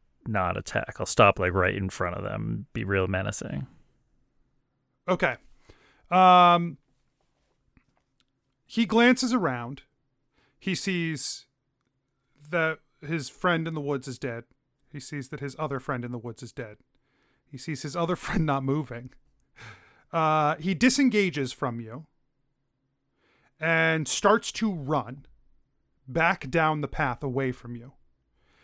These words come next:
Speaker 2: As he does, he raises a hand out toward his held friend, and once again, you feel your hold on him shatter.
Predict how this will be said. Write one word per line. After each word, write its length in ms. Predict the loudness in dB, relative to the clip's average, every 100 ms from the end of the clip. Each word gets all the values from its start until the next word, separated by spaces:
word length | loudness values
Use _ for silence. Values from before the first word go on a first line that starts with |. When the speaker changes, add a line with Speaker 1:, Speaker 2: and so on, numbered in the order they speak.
| _ _ _ 4
Speaker 2:
As 300 | 6 6 4
he 160 | -2
does, 560 | 4 4 4 0 -6 -18 _
he 180 | -6
raises 520 | -4 2 4 4 2 -2
a 60 |
hand 400 | -2 -2 0 -2 2
out 280 | 2 2 -2 _ -8
toward 560 | 0 4 6 4 2 -6
his 240 | -6 -2
held 320 | 2 4 2
friend, 460 | -2 -6 -6 -8 -16 _ _ _ _ _ _ _ _ _ _ _ _ _
and 180 | -2 4
once 260 | 4 4 0
again, 320 | 2 2 2
you 180 | -2 -6
feel 380 | -6 -2 0
your 340 | 0 0 2 0
hold 480 | 0 0 2 0 0
on 300 | 2 2 0
him 340 | -4 -4 -4 -2
shatter. 760 | -4 -2 2 2 2 -6 -18